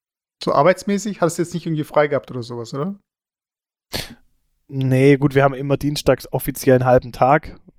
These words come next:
Speaker 2: weil da normalerweise dann die Faschingsumzüge sind. Aber ja, war ja dieses Mal nichts. Also wir hatten dann zwar trotzdem offiziell den halben Tag, aber eigentlich hab ich normal gearbeitet. Ja.
Speaker 1: Okay.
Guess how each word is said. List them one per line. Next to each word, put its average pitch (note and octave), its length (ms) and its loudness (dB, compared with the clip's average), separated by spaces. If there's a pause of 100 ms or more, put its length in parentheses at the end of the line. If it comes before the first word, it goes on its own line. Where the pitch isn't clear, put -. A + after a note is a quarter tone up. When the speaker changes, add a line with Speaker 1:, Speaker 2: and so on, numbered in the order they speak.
(120)
Speaker 2:
weil B2+ 180 6
da B2+ 60 4
normalerweise B2+ 480 0
dann B2 140 -4
die A#2+ 80 -10
Faschingsumzüge C#3+ 760 -8
sind. D3 280 -2 (840)
Aber B2 580 0
ja, B2+ 320 2
war B2 120 4
ja C3 100 6
dieses - 280 -12
Mal A#2+ 140 -2
nichts. A2+ 220 -10
Also B2 180 -4
wir C3+ 100 4
hatten C3+ 140 -2
dann B2+ 120 2
zwar B2+ 240 2
trotzdem - 320 -2
offiziell C#3 420 0
den B2+ 120 -2
halben B2 240 0
Tag, A#2+ 280 0
aber A2+ 160 -6
eigentlich A#2 220 -12
hab A#2 60 -12
ich - 120 -18
normal A2 240 -10
gearbeitet. A2 600 -10 (1400)
Ja. C#3 80 -2
Speaker 1:
Okay. B2+ 300 -6